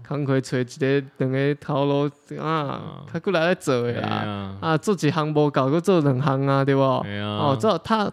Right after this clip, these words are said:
Speaker 1: 透早做一个，暗时啊，搁去，啊，搁去做一个。
Speaker 2: 嘿啊。
Speaker 1: 哎，他，他确实这样讲。
Speaker 2: 那 OK 啊。
Speaker 1: 他说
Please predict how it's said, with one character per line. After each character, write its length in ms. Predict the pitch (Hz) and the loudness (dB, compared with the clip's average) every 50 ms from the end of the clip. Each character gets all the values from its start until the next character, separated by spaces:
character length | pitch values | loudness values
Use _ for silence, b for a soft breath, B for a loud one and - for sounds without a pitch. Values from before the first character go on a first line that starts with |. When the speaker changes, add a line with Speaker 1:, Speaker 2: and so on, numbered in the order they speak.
| _ - | _ -6
Speaker 1:
透 220 | - - 254 214 | 0 2 4 6
早 180 | 190 220 226 208 | 6 6 6 6
做 180 | 190 - 220 | 8 8 6
一 20 | 190 | 8
个， 240 | 147 147 143 151 - | 8 6 6 4 4
暗 200 | - 214 196 180 | 4 2 2 2
时 180 | 156 - 151 | 2 2 4
啊， 160 | 165 190 185 | 4 6 6
搁 100 | 165 180 | 6 6
去， 280 | 185 196 196 190 190 185 - - | 6 6 6 6 4 2 -4 -6
啊， 260 | - 165 151 135 135 | -2 0 0 0 0
搁 120 | 131 180 196 | 0 0 0
去 80 | 196 180 | 0 0
做 180 | - 156 135 | 2 2 2
一 40 | 123 | 2
个。 220 | 123 - - 95 | 0 -4 -6 -6
Speaker 2:
嘿 180 | 104 101 104 104 | -4 -4 -4 -4
啊。 260 | 104 104 104 101 104 104 | -4 -4 -4 -4 -2 0
Speaker 1:
哎， 220 | 104 135 147 170 | 2 2 2 2
他， 120 | 170 - | 2 0
他 160 | 190 - 185 196 | -2 0 0 0
确 160 | - 220 190 | 2 2 2
实 120 | 151 131 | 2 2
这 60 | 127 | 0
样 120 | 135 131 123 | 0 -2 -2
讲。 100 | 127 - - 175 - _ _ _ _ _ _ _ _ _ | -4 -8 -14 -16 -20 _ _ _ _ _ _ _ _ _
Speaker 2:
那 140 | - 123 113 | -12 -10 -8
OK 320 | 107 107 104 101 107 101 98 | -6 -6 -6 -6 -4 -4 -4
啊。 300 | 95 95 92 92 92 95 | -4 -4 -6 -6 -8 -6
Speaker 1:
他 80 | 104 247 - | -4 -4 -4
说 300 | - - - 180 170 156 | -6 -6 -6 -6 -6 -8